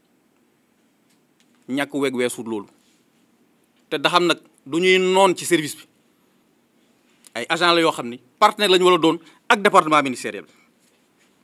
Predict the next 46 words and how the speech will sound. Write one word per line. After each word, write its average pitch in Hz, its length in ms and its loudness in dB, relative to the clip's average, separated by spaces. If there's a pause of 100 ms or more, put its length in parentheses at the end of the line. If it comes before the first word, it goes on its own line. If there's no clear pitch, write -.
(260)
Waxtaan 147 340 0
woowu 143 160 0
bu 143 140 -6
teguwut, 156 320 2 (640)
mën 139 220 -2
nay 135 160 -2
jur 110 160 -10
lii. 104 140 -12 (2000)
Tey 196 160 6
ci 233 80 -2
loolu 240 220 8
yëpp, 220 160 6 (260)
situation 226 480 2
agent 180 260 0
contractuel 156 440 -4
yi, 113 100 -10
am 220 120 2
na 254 80 4
ñoo 240 160 6
xam 196 200 2
tey 180 100 4
dañuy 220 260 2
dugg 190 260 -4
tey 196 100 6
bu 190 140 -2
ñu 233 60 0
duggee 220 180 2
am 208 120 0
téeméeri 254 300 4
ju-, 214 120 -2 (200)
fukk, 247 240 -4
ñaar 240 240 4
fukk, 247 300 -8
ñaar 254 220 6
fukk 226 140 -2
junni 247 180 8
ñuy 233 120 4
feeku, 185 280 2 (240)
ba 208 100 2
ba 214 100 6
ñuy 214 220 2
génn 196 200 8
moom 185 160 0
la 170 60 2
ñuy 160 120 0
feeku. 139 260 -6